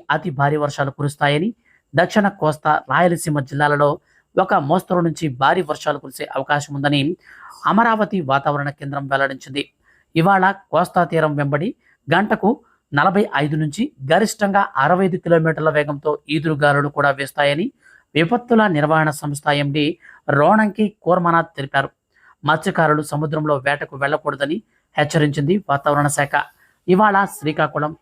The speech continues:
విజయనగరం, పార్వతీపురం మన్యం, అల్లూరి సీతారామరాజు, విశాఖపట్నం, నంద్యాల, కర్నూలు, అనంతపురం, వైఎస్ఆర్ జిల్లాలలో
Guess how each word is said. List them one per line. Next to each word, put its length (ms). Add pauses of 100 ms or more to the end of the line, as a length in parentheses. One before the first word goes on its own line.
విజయనగరం, 540 (300)
పార్వతీపురం 840
మన్యం, 280 (580)
అల్లూరి 340
సీతారామరాజు, 720 (200)
విశాఖపట్నం, 640 (420)
నంద్యాల, 440 (280)
కర్నూలు, 440 (440)
అనంతపురం, 600 (260)
వైఎస్ఆర్ 540
జిల్లాలలో 460